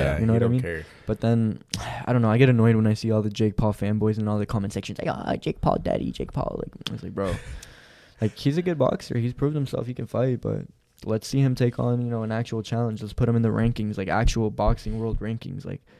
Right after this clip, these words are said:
Speaker 2: if it's not all about the money, that is. You wanna be the best boxer in the world, or you wanna be the m-, richest boxer in the world?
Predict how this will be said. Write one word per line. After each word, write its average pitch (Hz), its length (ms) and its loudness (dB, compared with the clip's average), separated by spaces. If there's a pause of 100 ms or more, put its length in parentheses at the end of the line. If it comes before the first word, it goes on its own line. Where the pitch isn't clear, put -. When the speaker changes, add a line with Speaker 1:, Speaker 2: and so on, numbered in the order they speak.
(240)
Speaker 2:
if 117 140 4
it's 120 120 2
not 127 140 6
all 120 120 10
about 110 220 4
the 107 60 -4
money, 110 260 2
that 98 160 -4
is. 90 260 -12 (200)
You 120 80 0
wanna 120 160 4
be 123 140 6
the 113 100 4
best 113 220 4
boxer 113 340 2
in 113 80 4
the 107 60 2
world, 120 280 4
or 117 60 6
you 113 120 4
wanna 110 160 4
be 107 140 0
the 104 100 0
m-, 98 280 -2
richest 104 580 -2 (640)
boxer - 380 -6
in 78 80 -10
the 82 80 -10
world? 82 240 -10